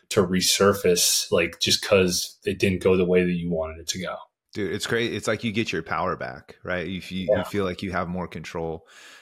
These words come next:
Speaker 2: And it's the difference between, like, waking up and being reactive to everything that's going on, every scenario that happens to you, versus being very intentional, very in control of what's happening. And you'll notice when you can do that and almost detach yourself emotionally from those kind of scenarios. Or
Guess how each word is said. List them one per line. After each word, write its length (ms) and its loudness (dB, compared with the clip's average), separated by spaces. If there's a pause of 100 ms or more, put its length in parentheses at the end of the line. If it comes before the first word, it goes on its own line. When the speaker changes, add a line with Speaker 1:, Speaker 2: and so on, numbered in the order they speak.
(140)
Speaker 2:
And 120 -2
it's 120 -6
the 60 0
difference 360 -2
between, 400 -6
like, 200 -6
waking 360 -4
up 180 -4
and 120 -6
being 180 -6
reactive 600 -4
to 80 -8
everything 380 -6
that's 160 -10
going 280 -8
on, 340 -8 (280)
every 220 -4
scenario 540 -6
that 160 -8
happens 420 -8
to 120 -8
you, 220 -6
versus 340 -6
being 300 -8
very 420 -2
intentional, 800 -10
very 420 -2
in 100 -6
control 460 -8
of 60 -10
what's 240 -8
happening. 520 -8 (320)
And 100 -4
you'll 100 -2
notice 280 0
when 100 -2
you 60 -6
can 140 -4
do 160 -2
that 180 0
and 100 -8
almost 260 -8
detach 440 -6
yourself 340 -6
emotionally 560 -8
from 180 -12
those 180 -8
kind 180 -8
of 80 -10
scenarios. 600 -4
Or 320 -2